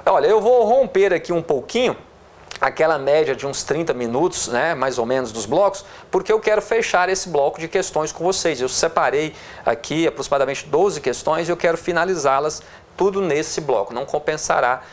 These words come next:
dividi-lo não, tá? Então vamos lá, questão número nove. Questão número nove, é, Banca cesp dois mil e dezesseis, o último concurso que nós tivemos então para a P C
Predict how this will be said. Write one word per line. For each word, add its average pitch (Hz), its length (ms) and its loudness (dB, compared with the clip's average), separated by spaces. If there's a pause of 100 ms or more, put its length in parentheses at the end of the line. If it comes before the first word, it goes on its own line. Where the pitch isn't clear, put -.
(120)
dividi-lo 123 540 -2
não, 117 180 -2 (200)
tá? 175 300 0 (300)
Então 226 140 2
vamos 262 160 2
lá, 233 160 4
questão 208 500 0
número 220 460 2
nove. 151 800 0
Questão 139 400 -2
número 165 240 0
nove, 175 500 2 (360)
é, 160 340 4
Banca 220 400 0
cesp 208 580 2
dois 208 240 2
mil 262 140 -4
e 285 60 -4
dezesseis, 208 640 2
o 190 40 -4
último 262 320 -4
concurso 214 480 0
que 196 80 -2
nós 190 140 2
tivemos 170 320 -2
então 196 380 0
para 190 240 2
a 190 40 2
P 196 220 2
C 190 480 0